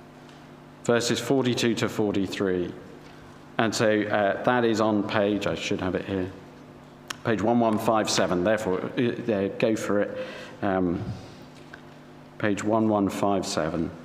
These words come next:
One Corinthians fifteen, forty-two to forty-three. This is talking about the resurrection. You see, what Paul is doing is he's saying, because Jesus physically rose from the dead,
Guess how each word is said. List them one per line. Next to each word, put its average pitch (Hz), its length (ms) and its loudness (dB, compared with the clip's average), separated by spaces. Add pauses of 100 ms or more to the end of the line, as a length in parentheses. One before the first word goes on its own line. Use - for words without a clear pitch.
(1300)
One 127 180 4
Corinthians 113 420 2
fifteen, 117 380 2
forty-two 117 500 2
to 104 140 -2
forty-three. 95 760 0 (1400)
This 185 300 2
is 151 160 2
talking 139 220 2
about 127 220 4
the 135 80 4
resurrection. 110 600 2
You 104 60 2
see, 143 100 2
what 185 220 4
Paul 226 260 6
is 196 100 4
doing 185 240 6
is 147 220 4
he's 156 220 4
saying, 151 220 6
because 156 280 2
Jesus 208 460 2
physically 185 680 2
rose 175 340 6
from 160 260 2
the 156 100 4
dead, 131 440 4